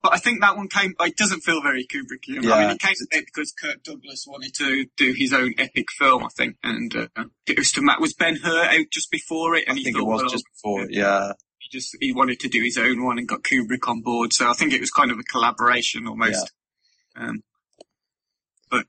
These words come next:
Speaker 1: yeah, I mean, um, Full Metal Jacket, I think, was the first one where I, I watched for the first time and thought, "No, I absolutely love this film. This is definitely one of my favourites."
Speaker 2: Mm.
Speaker 1: And then as I rewatched others, yeah, I mean, it, two thousand one is just one of the best films ever made.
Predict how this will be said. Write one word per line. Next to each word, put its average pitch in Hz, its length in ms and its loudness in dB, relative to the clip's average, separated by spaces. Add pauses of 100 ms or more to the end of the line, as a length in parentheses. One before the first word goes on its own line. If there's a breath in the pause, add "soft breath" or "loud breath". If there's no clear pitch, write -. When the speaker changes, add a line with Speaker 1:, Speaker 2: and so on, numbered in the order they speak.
Speaker 1:
yeah, 139 400 2
I 151 100 8
mean, 156 220 2
um, 151 340 4
Full 202 300 0
Metal 175 220 2
Jacket, 170 320 2
I - 20 -14
think, - 220 -4
was 135 100 -14
the - 80 -18
first 147 340 -2
one 139 140 -4
where 131 100 -4 (120)
I, - 20 -4 (260)
I 127 100 4
watched 135 340 2
for 139 80 -6
the 131 100 -6
first 135 240 2
time 123 160 0
and 120 100 -8
thought, - 180 -4
"No, 127 120 4
I 131 100 8
absolutely - 480 -2
love 123 160 0
this 113 160 -6
film. 117 200 -4
This 120 180 -4
is 120 80 -6
definitely 117 400 -2
one 113 120 -4
of 110 60 -6
my 110 160 -4
favourites." 110 480 -6 (180)
Speaker 2:
Mm. 113 120 -2
Speaker 1:
And 131 80 0
then 135 120 0
as 139 160 0
I 139 100 -6
rewatched 123 520 -2
others, 117 460 -4 (600)
yeah, - 180 -4 (260)
I 107 100 4
mean, 107 200 0 (160)
it, 117 140 -2 (260)
two 139 160 2
thousand 113 260 -4
one - 180 -10
is - 120 -12
just - 320 -8 (520 soft breath)
one 135 160 2
of 117 180 -8
the 113 180 -8
best - 360 -6
films 117 320 -4
ever 117 140 -2
made. 113 300 -4